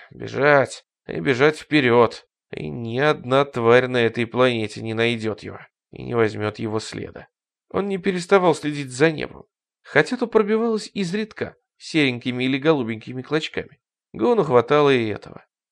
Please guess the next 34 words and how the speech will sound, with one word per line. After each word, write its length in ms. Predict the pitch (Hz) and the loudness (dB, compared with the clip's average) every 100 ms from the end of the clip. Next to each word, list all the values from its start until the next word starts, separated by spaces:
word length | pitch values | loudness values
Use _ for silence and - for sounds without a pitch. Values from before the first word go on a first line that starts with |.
| - | 0
Раз 280 | 196 233 | 6 6
четыре 360 | - - 226 208 | 6 -4 0 2
над 160 | 175 147 | 2 2
самыми 380 | 202 190 170 | 2 2 0
деревьями 460 | 147 147 180 220 220 | -2 -2 -2 -2 -4
проносились 600 | 208 165 139 - 139 160 | -2 0 0 -2 -6 -4
какие-то 380 | 190 - 123 - | -4 -4 -8 -4
тарахтелки. 680 | 151 170 - - - - _ _ _ - | -2 -2 -4 -14 -16 -20 _ _ _ -12
Но 200 | - 214 | -4 -2
Гун 240 | 202 208 | 2 0
знал, 360 | 165 151 147 107 | 0 4 4 4
что 180 | - 117 | 0 -2
из-за 240 | 120 120 | 0 4
разросшихся 680 | 120 127 147 127 - - 104 | 4 4 2 2 -4 -10 -10
крон 440 | - 165 196 - - _ | -4 -2 -2 -4 -12 _
его 260 | - 156 190 | -6 -2 0
не 160 | 185 180 | 0 0
увидят, 520 | 170 120 - - _ _ _ _ | -2 -4 -12 -20 _ _ _ _
а 80 | - | -4
приборами 560 | 101 190 139 143 156 147 | 2 2 6 6 6 4
и 60 | |
подавно 480 | 139 147 120 113 110 | 4 6 6 4 2
не 120 | 117 | -2
возьмут. 500 | 120 123 113 104 - _ _ | 2 2 0 -8 -18 _ _
Откуда 480 | - 156 - 147 123 | -6 -6 0 0 0
у 40 | |
них 180 | 120 117 | -2 -2
такие 340 | - 123 117 110 | -2 -2 -4 -4
приборы, 440 | 127 123 113 98 | -4 0 -2 -2
чтобы 280 | - 110 101 | -6 -8 -4
на 80 | 113 | -2
живую 320 | 120 113 104 | 0 0 0
материю 480 | 123 127 113 101 98 | -2 -2 -4 -2 0
реагировать? 680 | 107 117 104 - - - | -2 -2 -8 -14 -16 -20